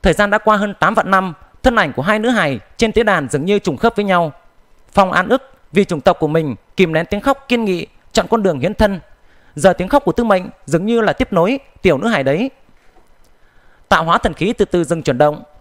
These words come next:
lục đạo thiên luân cũng dần dần bình ổn trở lại, huyết sắc tinh cầu xung quanh cũng hồi phục quỹ đạo cũ. Chỉ còn thiếu nữ đang khóc trong lòng Trung Nhạc vẫn thương tâm như vậy. Trung Nhạc lên tiếng nói, "Ta thừa nhận ngươi, ta công nhận ngươi, ngươi là người thân của ta, là tộc nhân của ta."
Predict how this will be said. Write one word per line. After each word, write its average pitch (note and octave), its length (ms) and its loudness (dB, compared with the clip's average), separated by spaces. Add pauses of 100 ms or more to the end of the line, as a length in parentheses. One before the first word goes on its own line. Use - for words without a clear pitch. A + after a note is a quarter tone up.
lục F#3+ 180 0
đạo F3+ 120 0
thiên A#3+ 140 -2
luân A#3 180 0
cũng A#3 160 -4
dần E3+ 140 -2
dần D#3 240 -2 (100)
bình F3 160 -2
ổn D3+ 120 -2
trở C3+ 120 -4
lại, D3 220 0 (360)
huyết C4+ 100 2
sắc - 220 -2
tinh A#3 120 -4
cầu D#3+ 180 2
xung G#3 160 -6
quanh G#3 240 0
cũng A#3 200 -4
hồi A3 160 0
phục - 280 -2
quỹ A3+ 120 0
đạo F3+ 120 0
cũ. A#3+ 340 0 (420)
Chỉ F#3 100 0
còn E3 200 0
thiếu G3 160 -4
nữ A3 140 0
đang G#3 140 0
khóc C4+ 200 0
trong G#3 120 -2
lòng F3 180 0
Trung G3+ 140 -2
Nhạc D#3+ 220 0 (260)
vẫn G#3 180 0
thương G3+ 160 -2
tâm G3 280 0
như F#3+ 120 0
vậy. D#3 260 0 (520)
Trung G#3+ 180 0
Nhạc E3 360 -2
lên F3+ 140 0
tiếng F3 160 -6
nói, E3 260 0 (1400)
"Ta D3 220 2
thừa C#3+ 140 -2
nhận B2 240 -6
ngươi, D#3 240 -2 (120)
ta G#3+ 80 2
công G#3+ 220 -2
nhận C#3+ 220 -4
ngươi, G3 240 -2 (260)
ngươi B3+ 140 2
là G#3+ 100 0
người C#3 120 -4
thân F#3+ 200 0
của C3 100 -4
ta, G#2+ 280 -2 (220)
là D#3+ 140 2
tộc - 200 -2
nhân E3+ 140 -2
của C3 100 -4
ta." C3 320 -4